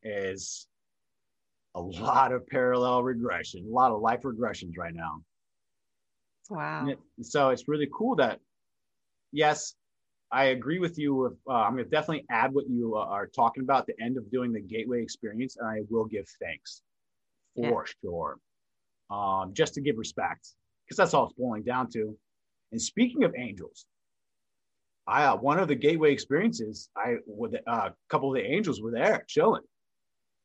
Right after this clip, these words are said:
Speaker 1: talking. And it was pretty fascinating what they're talking about. And I was like, "Boy, you know, there's been a lot of experiences lately that it's been really hard." They're like, "Well, you gotta remember, we've never been hu-, a human before, homie. We come with the hammer."
Speaker 2: <laughs>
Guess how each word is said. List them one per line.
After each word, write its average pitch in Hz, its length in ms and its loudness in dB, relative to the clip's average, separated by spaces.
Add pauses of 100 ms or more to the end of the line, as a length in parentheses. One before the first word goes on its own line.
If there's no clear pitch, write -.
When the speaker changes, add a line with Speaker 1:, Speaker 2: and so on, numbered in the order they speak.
(160)
Speaker 1:
talking. 135 460 2 (720)
And 143 200 4
it - 20 2
was 117 140 0
pretty 165 260 0
fascinating 156 420 2
what 135 100 2
they're 131 140 2
talking 220 360 6
about. 107 260 2
And 117 100 -2
I - 40 2
was 135 100 0
like, 110 240 0
"Boy, 143 240 4
you 135 140 0
know, 117 120 0
there's 127 160 -2
been 139 120 2
a 123 80 2
lot 131 180 8
of 123 60 4
experiences 156 540 -2
lately 113 320 0
that 107 120 -4
it's 92 100 -10
been 127 140 2
really 151 180 8
hard." 165 260 6
They're 135 80 0
like, 123 160 0
"Well, 143 140 -2
you 226 60 -2
gotta 196 140 6
remember, 127 520 2 (400)
we've 226 120 2
never 208 180 6
been 143 160 4
hu-, 151 240 -2
a 117 100 -2
human 226 320 2
before, 110 300 -2
homie. 135 340 0 (420)
We 170 120 0
come 214 160 6
with 143 100 2
the - 80 2
hammer." - 460 2
Speaker 2:
<laughs> - 100 -4